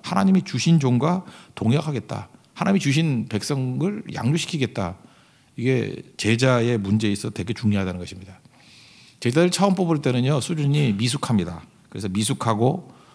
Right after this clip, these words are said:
어, 무지하고 실수투성이고 허점투성이고, 그 이사야서 오십삼 장 표현에 의하면 예수님 이 땅에 오실 때 표현하고 똑같죠.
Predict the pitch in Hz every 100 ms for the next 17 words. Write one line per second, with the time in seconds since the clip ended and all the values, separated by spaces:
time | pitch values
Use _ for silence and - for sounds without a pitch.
0 | _ 117 95 101 110 117 101 98 90 82
1 | _ _ _ _ _ - - 180 175 180
2 | 156 143 127 120 185 - 151 160 143 107
3 | 87 - _ _ _ _ _ _ - 110
4 | - - 147 156 147 131 - 135 131 135
5 | 147 139 127 101 98 110 95 110 135 135
6 | 127 110 - 123 113 113 113 107 - 120
7 | 113 92 107 - 101